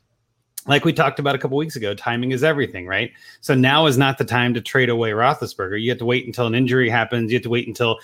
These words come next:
he starts putting up some of those points that we all know he's gonna do, whether he's old and dead or whatever, he's still gonna score points.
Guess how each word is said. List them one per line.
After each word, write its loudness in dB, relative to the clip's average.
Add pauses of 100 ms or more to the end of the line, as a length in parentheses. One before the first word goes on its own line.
(160)
he 2
starts 2
putting 4
up 0
some 0
of 0
those -2
points 4
that 2
we 4
all 4
know 6
he's 2
gonna 0
do, 0
whether 0
he's 0
old 4
and 0
dead 4
or 0
whatever, 2 (340)
he's 0
still 6
gonna 6
score -2
points. -2